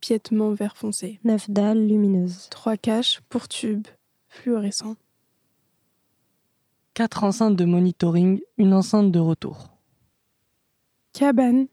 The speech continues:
Speaker 1: type cellule, conteneur ou Algeco sur pilotis, gris foncé mat, arrondi sur les tranches.
Speaker 3: Quatre poutrelles d'acier, six câbles en acier inoxydable, six tenders, œil crochet zingué.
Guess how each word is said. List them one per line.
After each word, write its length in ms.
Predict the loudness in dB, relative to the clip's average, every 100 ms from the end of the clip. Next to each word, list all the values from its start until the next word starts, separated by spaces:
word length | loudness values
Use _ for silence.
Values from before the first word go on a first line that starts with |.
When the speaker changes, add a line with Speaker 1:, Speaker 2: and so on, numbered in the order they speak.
| _ -8
Speaker 1:
type 320 | -2 -2 -2
cellule, 560 | -4 0 2 2 -2 -4
conteneur 680 | -2 0 2 2 2 -2 -10 -18 -2
ou 120 | -2 0
Algeco 520 | 0 2 0 0 -2
sur 220 | -2 -4
pilotis, 600 | 0 0 0 -2 -4 -4 -4
gris 220 | -2 0
foncé 360 | 0 -2 0 2
mat, 380 | 2 2 -2 -4 0
arrondi 400 | 2 2 2 0
sur 180 | -2
les 100 | -2
tranches. 520 | -2 -2 -4 -4 -14 -20 _ _ _ -2
Speaker 3:
Quatre 220 | -2 -2
poutrelles 400 | -6 -2 0 2
d'acier, 420 | 0 -2 -4 -4 _ _
six 280 | -18 -6 -2
câbles 220 | 0 2
en 140 | 4 4
acier 260 | 2 0
inoxydable, 680 | 2 2 0 -4 -2 -2 -4 -12 -20
six 300 | -8 -4 0
tenders, 840 | 2 2 2 0 -4 -14 -20 _ -4
œil 200 | 0 0
crochet 400 | -2 -4 -2 -2
zingué. 300 | -2 -2 -6